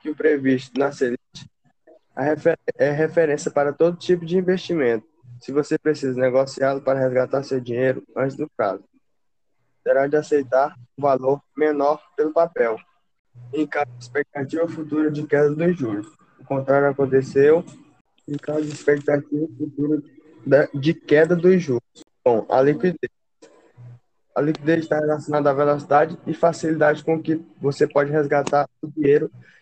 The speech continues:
de um investimento que você fez. Em todos os títulos vendidos pelo Tesouro Direto, o investidor pode resgatar quando quiser. Porém, dependendo da característica do papel, podem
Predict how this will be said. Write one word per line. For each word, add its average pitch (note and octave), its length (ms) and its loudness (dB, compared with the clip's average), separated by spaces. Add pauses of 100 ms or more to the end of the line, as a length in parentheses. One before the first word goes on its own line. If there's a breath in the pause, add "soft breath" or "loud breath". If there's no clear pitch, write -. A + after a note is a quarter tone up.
(140)
de D3+ 120 2
um D#3+ 60 4
investimento D#3 560 -2
que - 100 -20
você E3 320 -10
fez. A2 460 -6 (1700)
Em D3 120 0
todos E3+ 320 -2
os F3 140 -6
títulos D3+ 420 -4
vendidos C#3 400 -2
pelo C3+ 220 -2
Tesouro C3 340 0
Direto, B2+ 560 0 (160)
o C#3 100 2
investidor C#3+ 760 2 (420 soft breath)
pode C3 240 2
resgatar D3 720 0
quando D#3+ 220 -4
quiser. D3+ 480 -6 (640)
Porém, D3+ 340 0
dependendo D3+ 600 0
da E3 100 -2
característica C#3+ 680 -4
do C#3+ 60 -16
papel, C#3+ 560 2 (680)
podem D#3 340 0